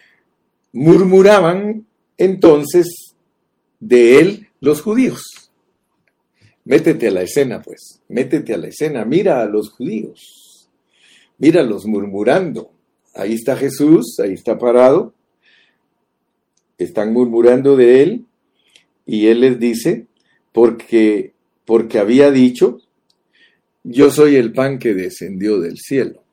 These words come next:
Fíjate, pues, ellos, tú métete a la escena,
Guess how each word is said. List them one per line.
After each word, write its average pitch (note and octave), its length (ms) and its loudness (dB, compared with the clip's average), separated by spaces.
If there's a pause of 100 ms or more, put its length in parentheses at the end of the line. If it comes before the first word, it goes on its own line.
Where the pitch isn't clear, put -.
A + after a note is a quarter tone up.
(340)
Fíjate, A2 460 -4
pues, - 400 -20 (120)
ellos, G#2+ 520 -6 (160)
tú A#2+ 100 -4
métete D#3+ 420 0
a C3+ 40 4
la A2+ 120 2
escena, B2 540 -6